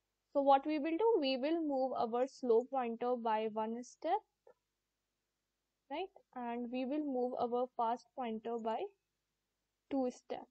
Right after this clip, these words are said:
that is next dot next, right? And after coming out of this loop, the node on which our slow pointer is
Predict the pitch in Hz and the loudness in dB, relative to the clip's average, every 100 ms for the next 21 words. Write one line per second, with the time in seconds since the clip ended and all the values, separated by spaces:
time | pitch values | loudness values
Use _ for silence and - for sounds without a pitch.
0 | _ 247 220 240 294 - 233 226 269 - | _ -14 -10 -8 -10 -10 -8 -8 -10 -14
1 | - _ - _ _ _ _ _ _ _ | -20 _ -20 _ _ _ _ _ _ _
2 | _ _ _ 226 233 285 - - - _ | _ _ _ -6 -4 -2 -6 -14 -20 _
3 | _ _ - 240 226 - - _ _ _ | _ _ -12 -10 -10 -14 -20 _ _ _
4 | _ _ _ 330 370 - 302 294 302 403 | _ _ _ 0 0 0 0 2 2 0
5 | 403 302 277 302 285 277 247 269 247 226 | 0 0 0 2 2 2 0 -6 -4 -4
6 | 311 - _ _ _ - 220 254 277 262 | -4 -10 _ _ _ -12 0 4 4 6
7 | 294 392 302 262 262 277 - 240 240 254 | 4 4 4 2 2 0 0 2 2 0
8 | - 302 311 277 247 254 254 | 0 0 2 0 2 2 0